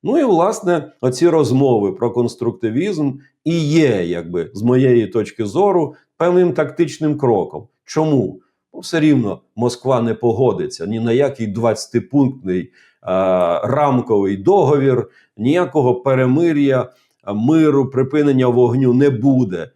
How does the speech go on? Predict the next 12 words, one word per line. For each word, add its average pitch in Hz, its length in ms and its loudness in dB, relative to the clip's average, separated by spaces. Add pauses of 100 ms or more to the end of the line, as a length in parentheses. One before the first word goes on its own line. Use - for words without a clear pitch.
Ні 196 180 -2
стратегічного, 131 1160 -4 (240)
ні 165 340 0
різдвяного. 101 1000 -2 (480)
Такої 180 500 2
опції, 95 760 -2
як 131 240 -2
мир, 123 480 0 (580)
по 117 120 0
відношенню 135 600 0
до 107 200 0
України 107 840 -2